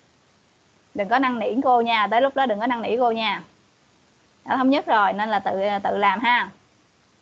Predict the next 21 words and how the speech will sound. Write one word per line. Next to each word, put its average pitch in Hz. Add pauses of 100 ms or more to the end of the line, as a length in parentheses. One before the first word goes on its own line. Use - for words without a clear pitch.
(1300)
Đây 233
cái 254
tiêu 254
chí 254
chấm. 254 (400)
À, 226
tiêu 277
chí 285
chấm 339
như 277
vậy, 196 (220)
à, 202 (140)
không 277
phải, 196 (340)
ví 320
dụ 226
như 254
nhóm 262
các 339
bạn 208
được 190